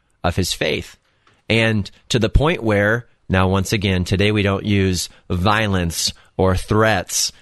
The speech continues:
to defend against, you know, what could be considered heretical movements. Um, but he truly stood up in a time when no one else would, and he became a defender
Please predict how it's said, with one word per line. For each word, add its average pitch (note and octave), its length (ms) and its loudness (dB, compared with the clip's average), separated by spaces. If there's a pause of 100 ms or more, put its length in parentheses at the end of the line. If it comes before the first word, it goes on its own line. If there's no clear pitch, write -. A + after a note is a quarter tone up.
to A2 120 2
defend G#2 680 0 (280)
against, G2+ 640 0 (180)
you G2+ 160 0
know, F#2+ 200 2
what G2 240 0
could G2+ 180 -2
be G#2 100 0
considered G2 500 0
heretical F2+ 680 0
movements. E2 800 0 (400)
Um, F#2 400 2 (300)
but G#2 140 2
he B2 160 0
truly C#3+ 480 0
stood B2 360 0
up G#2 280 0 (340)
in G2+ 160 2
a G2 80 0
time A2 560 0 (240)
when G2 560 2 (260)
no G2+ 240 4
one C3 180 0
else A2+ 320 -2
would, F2+ 480 0 (400)
and G2+ 500 2 (140)
he A#2+ 220 -2
became G#2 760 0 (240)
a G2 80 0
defender F2 800 0